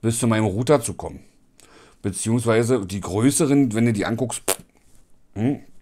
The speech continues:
denkst du, Mensch, die haben Platz. Die haben eine gute Antenne. Die haben mich noch nie im Stich gelassen, ehrlich gesagt. Ich hatte von Technik welche, die sind viel größer.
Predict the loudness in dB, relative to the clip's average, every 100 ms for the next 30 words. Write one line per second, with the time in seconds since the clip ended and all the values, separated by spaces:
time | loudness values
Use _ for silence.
0 | -20 -20 -20 -14 -12 -10 -8 -4 -2 0
1 | 0 -2 -12 -20 -20 -18 -4 0 2 2
2 | 0 0 -2 -4 -8 -20 -18 -18 -18 -20
3 | -20 -20 -20 -20 _ _ -20 -20 -16 -16
4 | -10 -2 2 4 6 4 4 2 2 0
5 | -4 -6 -6 -8 -6 -4 -4 -8 -12 _
6 | -20 -20 -10 0 4 4 2 -2 -2 -6
7 | _ -8 -4 -4 0 0 2 0 0 -2
8 | -2 0 0 2 2 4 2 0